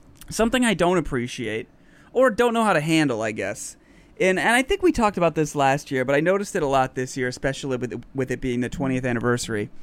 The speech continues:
Is there a day people try and make more about them than nine eleven? Follow-up question, is nine eleven about all of us? Because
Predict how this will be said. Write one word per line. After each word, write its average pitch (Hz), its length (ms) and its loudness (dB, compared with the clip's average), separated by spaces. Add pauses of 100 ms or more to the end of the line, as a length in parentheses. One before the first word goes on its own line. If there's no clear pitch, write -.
(1160)
Is 214 220 0
there 370 240 4
a 285 80 0
day 151 680 0 (220)
people 185 340 -2
try 160 360 0
and 143 200 4
make 131 260 0 (920)
more 170 340 4
about 143 400 2
them 123 720 0 (800)
than 143 260 2
nine 127 260 2
eleven? 113 540 -6 (1120)
Follow-up 220 640 4
question, 135 640 0 (480)
is 160 300 4
nine 156 260 4
eleven 143 380 4
about 123 320 2
all 170 260 6
of 123 120 -2
us? - 500 -10 (1040)
Because 202 480 0